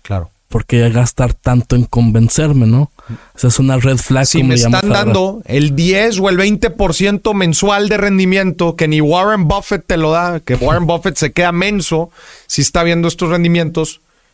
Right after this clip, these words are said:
Speaker 1: ¿no se supone que deberían de atraer inversionistas hasta internacionales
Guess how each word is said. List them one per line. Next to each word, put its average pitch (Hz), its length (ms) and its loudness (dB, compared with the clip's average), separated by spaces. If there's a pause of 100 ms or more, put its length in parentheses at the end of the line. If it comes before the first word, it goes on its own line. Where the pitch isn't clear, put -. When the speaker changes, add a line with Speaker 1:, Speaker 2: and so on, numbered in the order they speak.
(440)
Speaker 1:
¿no 147 220 0
se 175 180 0
supone 175 600 -2
que 190 80 -2
deberían 151 440 0
de 175 80 0
atraer 147 380 0
inversionistas 135 840 -2
hasta 143 320 -2
internacionales 127 1000 -2